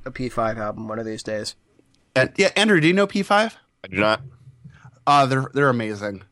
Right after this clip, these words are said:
Speaker 1: Yeah, Japanese, uh, pop, uh,
Speaker 2: Uh,
Speaker 1: band.
Speaker 2: Shibuya Kei, isn't that, isn't that the s-, specific gen-, subgenre or whatever?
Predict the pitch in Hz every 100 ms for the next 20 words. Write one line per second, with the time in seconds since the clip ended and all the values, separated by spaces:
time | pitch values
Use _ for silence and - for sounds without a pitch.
0 | _ - 131 120 170 202 202 190 190 185
1 | 175 - - - 135 135 135 160 147 143
2 | _ - - _ 139 135 131 135 147 139
3 | 127 123 170 165 170 165 143 135 156 147
4 | 113 107 127 107 123 - 135 135 139 131
5 | 131 123 - - - - - 143 135 139
6 | 131 107 101 123 113 - 139 131 117 123
7 | 123 120 120 113 110 110 131